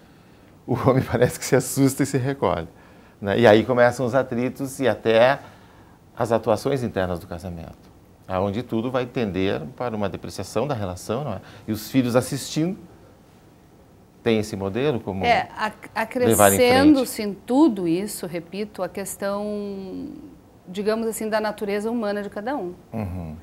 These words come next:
Speaker 2: Então, digamos, tu é um sujeito mais egocêntrico,
Speaker 1: Uhum.
Speaker 2: a mulher mais generosa. E assim vai, tu entende? E às vezes o contrário, tu é mais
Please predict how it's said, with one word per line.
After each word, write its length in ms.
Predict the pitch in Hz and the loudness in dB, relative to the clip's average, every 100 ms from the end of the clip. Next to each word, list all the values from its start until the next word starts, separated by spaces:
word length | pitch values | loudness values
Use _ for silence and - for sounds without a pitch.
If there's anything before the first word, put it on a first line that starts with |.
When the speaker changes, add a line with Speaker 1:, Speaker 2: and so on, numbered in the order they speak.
| - - - | -20 -20 -14
Speaker 2:
Então, 340 | 196 196 247 240 | -12 0 0 2
digamos, 500 | 269 285 240 208 - | 2 2 0 -2 -8
tu 200 | - 294 | -2 2
é 100 | 302 | 2
um 60 | |
sujeito 520 | 311 330 294 302 302 294 | 2 0 2 2 2 2
mais 240 | 277 269 | 4 4
egocêntrico, 720 | 254 277 - 311 214 - - - | 4 4 4 0 0 -6 -18 -10
Speaker 1:
Uhum. 380 | 110 104 95 87 92 - - | -6 -4 -6 -8 -12 -20 -10
Speaker 2:
a 80 | 180 | -4
mulher 300 | 175 151 151 | -2 0 0
mais 180 | 170 175 | 0 -2
generosa. 600 | 185 214 277 247 165 - - - - _ _ _ - - - - - - | -2 2 4 4 0 -10 -20 -20 -20 _ _ _ -20 -20 -20 -20 -20 -4
E 140 | 247 | 2
assim 260 | 370 466 508 | 4 2 2
vai, 260 | 466 494 427 | 2 2 0
tu 100 | 185 | -2
entende? 480 | 185 262 415 269 180 - - - - _ - - - - | 0 2 2 -2 -4 -16 -20 -20 -20 _ -20 -20 -20 -2
E 120 | 254 370 | 8 10
às 140 | 311 | 10
vezes 520 | 330 415 427 392 349 | 8 6 6 2 -2
o 100 | 311 320 | 0 6
contrário, 760 | 403 403 427 508 415 190 175 - - | 8 8 6 6 4 2 -2 -6 2
tu 180 | 330 | 4
é 80 | 339 | 6
mais 640 | 277 262 247 233 202 190 | 6 6 4 0 -4 -8